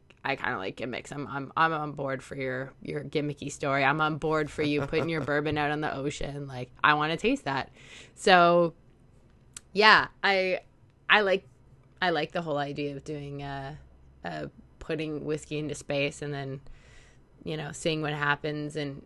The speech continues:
Speaker 1: hey, it's, uh, if it gets you to pay attention and it, like, you know, as long as your gimmick isn't like, "I'm gonna make this terrible whiskey and put all this weird flavoring in it." Like, that's not a gimmick, but
Speaker 2: Right.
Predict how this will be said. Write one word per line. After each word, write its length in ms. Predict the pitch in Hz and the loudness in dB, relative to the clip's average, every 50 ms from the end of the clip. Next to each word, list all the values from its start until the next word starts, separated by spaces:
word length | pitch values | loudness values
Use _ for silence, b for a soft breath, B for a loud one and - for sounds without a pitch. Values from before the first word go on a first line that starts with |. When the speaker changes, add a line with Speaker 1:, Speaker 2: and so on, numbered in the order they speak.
| - | -18
Speaker 1:
hey, 480 | - - - 156 160 170 165 - - - - _ - - _ _ - | -18 -8 -4 -2 -2 -2 -2 -8 -14 -16 -20 _ -20 -20 _ _ -8
it's, 400 | 175 165 - - - - - - | -8 -8 -8 -10 -16 -12 -8 -6
uh, 240 | 156 151 170 165 - - - | -4 -4 -4 -8 -10 -12 -8
if 160 | - 180 - 180 | -8 -4 -2 0
it 60 | 175 | 0
gets 200 | - 196 190 - | 2 0 4 4
you 60 | 214 | 4
to 80 | 190 180 | 4 4
pay 160 | - 185 165 | 2 2 2
attention 540 | 151 - - 175 180 180 - 233 240 240 247 | 2 2 0 0 0 0 0 0 0 2 0
and 120 | 220 196 | 0 0
it, 100 | 175 156 | -2 -2
like, 320 | 165 147 151 151 143 - - - - - - - | -2 -4 -4 -4 -6 -8 -14 -18 -20 -20 -14 -8
you 120 | 185 175 | -6 -4
know, 220 | 143 131 127 143 143 B B B B B | -4 -4 -4 -6 -10 B B B B B
as 120 | - 226 247 | 0 4 6
long 180 | 311 320 302 | 6 6 6
as 80 | 269 226 | 6 8
your 100 | 220 196 | 6 6
gimmick 440 | 180 135 175 175 180 185 175 156 - | 6 4 0 2 2 2 0 2 4
isn't 240 | 160 160 151 160 139 | 2 2 2 0 -2
like, 160 | 147 143 139 - - | -2 -2 -4 -4 -2
"I'm 240 | 202 240 247 226 220 | 0 0 0 0 0
gonna 160 | 208 196 185 | 0 -2 -2
make 240 | 185 180 180 170 - | -2 -2 -2 -4 -6
this 220 | - 160 156 - | -8 -10 -10 -10
terrible 500 | - - - 220 240 226 208 196 202 202 | -10 -6 -4 -2 -2 -2 -2 -2 -2 0
whiskey 380 | 190 196 196 - - - 180 165 | 0 0 0 -2 -6 -8 -8 -8
and 100 | 160 156 | -6 -6
put 100 | 190 185 | -6 -4
all 180 | 180 175 175 | -2 -2 -2
this 200 | 175 170 151 - | -2 -4 -4 -6
weird 340 | 165 156 170 170 170 170 160 | -4 -2 -2 0 0 -2 -4
flavoring 580 | - - 190 190 185 165 160 156 151 151 147 147 | -6 -4 -4 -2 -2 -2 -4 -6 -6 -8 -8 -6
in 120 | 143 139 | -8 -8
it." 160 | 139 139 - | -8 -8 -6
Like, 180 | - 165 165 - | -6 -8 0 8
that's 220 | - 214 233 - - | 10 10 10 10 8
not 120 | 226 190 170 | 6 6 6
a 60 | 160 | 6
gimmick, 480 | 147 - 165 156 151 - 120 - - - - | 4 2 2 0 0 -4 -6 -8 -10 -10 -6
but 180 | 151 139 127 | -4 -2 0
Speaker 2:
Right. 240 | 113 107 82 98 - | 0 0 0 0 -2